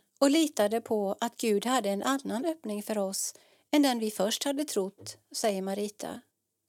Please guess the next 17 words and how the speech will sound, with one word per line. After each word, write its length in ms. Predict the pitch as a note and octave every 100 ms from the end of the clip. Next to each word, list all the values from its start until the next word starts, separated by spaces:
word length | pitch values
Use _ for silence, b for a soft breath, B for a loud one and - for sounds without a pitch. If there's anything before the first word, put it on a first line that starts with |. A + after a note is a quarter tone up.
| _ _ _ _ _ _ _ _ _ _ _ _ _ _
Under 240 | C#4 C#4+ C#4+
tiden 380 | D#4+ D#4 D4+
då 120 | D#4 D#4
Marita 500 | D#4 E4+ D#4 G#3 G#3
reste 380 | B3 A3 -
fram 340 | G3 B3+ A3 G3
och 100 | G3
tillbaka 600 | G#3+ A#3 F#3+ F#3 G3 F#3+
på 120 | -
volontärinsatser 1200 | G3+ G3 G3+ G3+ B3+ A#3+ F#3 F#3+ - F#3 - G3+
till 220 | F#3+ G3+
Nkinga 680 | G#3 A3 A3+ F#3+ F#3+ G#3+ B3 B B B B
lärde 280 | - C4+ B3+
hon 200 | A3 G#3+
känna 480 | - C#4 B3+ G3 F#3+
en 200 | G#3 G3
Nepalmissionär 1000 | G3+ - C4 A#3+ F#3+ G3 - F#3+ F#3+ B3